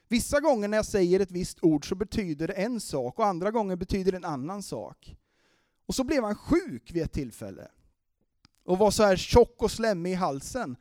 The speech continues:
Och då märkte han att vissa gånger när han sa ord, då betyder det något annat. Och han insåg, jaha, om man säger det lite längre bak i halsen och lite grötigt, då betyder det det här.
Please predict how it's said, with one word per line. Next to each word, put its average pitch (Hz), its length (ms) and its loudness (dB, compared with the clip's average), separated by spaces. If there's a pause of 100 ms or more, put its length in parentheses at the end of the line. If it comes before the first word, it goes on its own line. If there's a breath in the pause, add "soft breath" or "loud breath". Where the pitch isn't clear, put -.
(360 soft breath)
Och 233 120 4
då 285 180 2
märkte 269 360 0
han 196 200 -2
att 190 160 -2
vissa 233 340 -2
gånger 285 300 -2
när 196 100 -4
han 202 100 -4
sa 175 300 -2
ord, 151 360 0
då 196 140 -2
betyder 214 400 0
det 208 100 -2
något 233 160 -6
annat. 208 640 -8
Och 190 80 -4
han 214 140 -6
insåg, 175 520 -2 (340 soft breath)
jaha, 220 760 -6
om 190 140 -4
man 226 100 2
säger 214 280 -2
det 220 80 -2
lite 233 240 -4
längre 220 360 -2
bak 254 460 -2
i 240 40 -8
halsen 190 460 -8
och 202 60 -6
lite 202 200 -8
grötigt, 196 520 -2
då 285 120 -4
betyder 208 460 -10
det 185 80 -8
det 208 120 -10
här. 123 600 -10